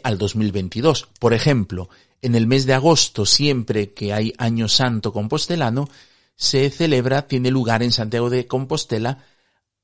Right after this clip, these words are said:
la peregrinación europea de jóvenes. Es decir, jóvenes de toda Europa peregrinan para coincidir en la primera semana del mes de agosto.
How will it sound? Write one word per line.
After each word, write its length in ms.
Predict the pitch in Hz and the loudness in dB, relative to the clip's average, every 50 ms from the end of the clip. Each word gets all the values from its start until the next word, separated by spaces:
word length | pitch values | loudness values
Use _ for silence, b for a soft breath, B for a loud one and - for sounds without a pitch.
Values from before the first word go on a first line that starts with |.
| _ _ _ | _ _ _
la 340 | 139 139 143 147 147 151 - | -2 2 2 2 2 2 2
peregrinación 1000 | - 147 135 147 151 156 160 165 160 156 156 147 - - 143 139 135 135 143 - - | 2 2 2 2 0 0 0 0 0 0 -2 -2 -2 0 2 2 2 2 -2 -6 -2
europea 640 | 147 151 143 143 143 127 123 - 120 117 123 135 | -2 0 0 2 0 0 0 -2 -4 -2 -2 -2
de 80 | 123 117 | -4 -6
jóvenes. 680 | - - 113 104 92 71 76 - - 98 - - - _ _ _ _ _ _ _ _ _ | -4 -4 -4 -4 -4 -6 -10 -12 -12 -12 -12 -12 -12 _ _ _ _ _ _ _ _ _
Es 140 | _ 113 104 | _ -8 -6
decir, 420 | 113 104 98 117 107 95 - - _ _ _ _ _ _ - 117 | -6 -4 -2 -4 -4 -4 -6 -16 _ _ _ _ _ _ -16 -16
jóvenes 640 | 98 - - - 147 151 139 131 123 113 113 101 107 | -14 -10 -2 0 0 0 2 0 -2 -2 -2 -4 -4
de 80 | 110 | -4
toda 220 | 101 143 147 143 147 | -4 -2 0 2 2
Europa 560 | 151 151 156 147 143 139 - 156 165 175 - _ _ _ _ _ _ _ | 2 2 2 2 0 0 -6 -10 -12 -12 -16 _ _ _ _ _ _ _
peregrinan 760 | 160 151 143 156 147 143 139 139 139 135 131 147 147 147 135 | 0 2 2 2 2 2 2 2 0 0 0 -2 -2 -4 -4
para 260 | - 135 120 123 127 | -2 0 0 0 0
coincidir 760 | 131 147 151 151 135 - 135 139 131 131 131 135 131 131 - _ | 0 0 0 0 -2 -2 -4 -2 -2 -2 -2 -2 -4 -8 -12 _
en 200 | 117 110 104 101 | -6 -6 -4 -4
la 120 | 101 101 | -4 -6
primera 360 | - 110 113 110 120 123 143 | -4 -2 -2 -2 0 0 0
semana 640 | 139 - 127 113 113 117 117 120 127 139 139 _ _ _ _ _ | 0 0 0 0 -2 -2 -2 -2 -4 -6 -8 _ _ _ _ _
del 340 | _ 107 101 95 101 98 92 | _ -16 -6 -4 -2 -2 0
mes 300 | 101 110 113 110 104 98 | 0 0 0 -2 -2 -2
de 120 | 104 98 | -2 -2
agosto. 640 | 95 107 180 202 196 - - - - 95 92 95 | -2 0 0 -2 -2 -2 -6 -6 -6 -6 -6 -6